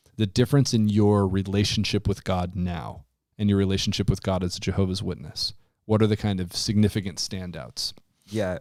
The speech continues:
Speaker 2: okay, so assurance
Speaker 1: Hmm.
Speaker 2: of salvation.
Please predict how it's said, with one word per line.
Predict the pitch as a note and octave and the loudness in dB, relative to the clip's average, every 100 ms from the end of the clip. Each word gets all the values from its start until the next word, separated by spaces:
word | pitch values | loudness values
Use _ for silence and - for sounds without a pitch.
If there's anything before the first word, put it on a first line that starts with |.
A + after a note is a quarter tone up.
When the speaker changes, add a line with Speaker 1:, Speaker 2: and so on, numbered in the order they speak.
| - | -6
Speaker 2:
okay, | G#2 F2 D#2 | -6 -6 -8
so | - E2 - - | -8 -10 -12 -14
assurance | - - F2 C#2+ - - - _ _ _ B2+ | -10 -8 -8 -10 -12 -14 -16 _ _ _ 2
Speaker 1:
Hmm. | A#2+ | 4
Speaker 2:
of | G2+ | 4
salvation. | F#2+ E2+ F2 D2+ C#2+ | 0 -4 -8 -10 -12